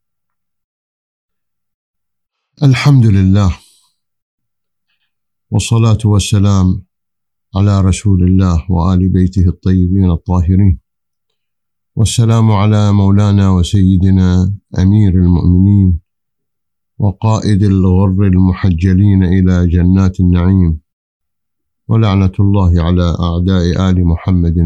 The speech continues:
أجمعين من الأولين والآخرين. اللهم لعن قتلة أمير المؤمنين، اللهم لعن قتلة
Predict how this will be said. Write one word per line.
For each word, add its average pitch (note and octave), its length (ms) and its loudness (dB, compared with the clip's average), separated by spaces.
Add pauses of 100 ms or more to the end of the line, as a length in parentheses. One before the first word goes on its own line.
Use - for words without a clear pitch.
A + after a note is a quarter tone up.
(120)
أجمعين F2 680 0
من E2+ 160 0
الأولين F2 920 -2 (100)
والآخرين. E2+ 640 -4 (880)
اللهم A2 420 2
لعن F#2+ 260 0
قتلة F2+ 720 -2
أمير F#2 260 2
المؤمنين، E2 840 0 (220)
اللهم F2 480 0
لعن D#2+ 300 -2
قتلة D#2 440 -4